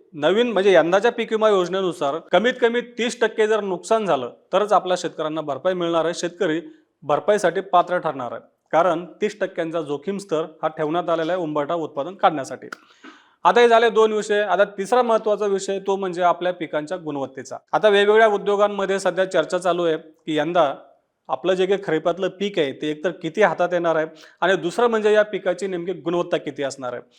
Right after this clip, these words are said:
त्यामध्ये महाराष्ट्राविषयी देखील चर्चा चालू आहे. आपलं जे काही खरीपातलं महत्त्वाचं पीक आहे सोयाबीन, यंदा सोयाबीनची लागवड राज्यामध्ये गेल्या वर्षीपेक्षा काहीशी कमीच झाली आहे,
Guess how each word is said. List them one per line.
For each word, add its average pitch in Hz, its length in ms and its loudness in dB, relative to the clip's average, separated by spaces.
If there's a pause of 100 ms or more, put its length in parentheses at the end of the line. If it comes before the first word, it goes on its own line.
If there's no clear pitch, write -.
(340)
त्यामध्ये 214 360 6
महाराष्ट्राविषयी 196 680 0
देखील 190 240 -6
चर्चा 175 300 -4
चालू 170 240 -2
आहे. 156 80 -2 (440)
आपलं 220 240 4
जे 240 140 6
काही 240 200 4
खरीपातलं 208 400 2
महत्त्वाचं 196 420 -2 (120)
पीक 202 200 -4
आहे 131 140 2
सोयाबीन, 156 480 0 (520)
यंदा 170 320 4
सोयाबीनची 170 500 -4
लागवड 165 300 0
राज्यामध्ये 160 540 0
गेल्या 156 260 -2
वर्षीपेक्षा 160 420 -4
काहीशी 156 280 -6
कमीच 160 320 -4
झाली 151 220 -4
आहे, 147 80 -6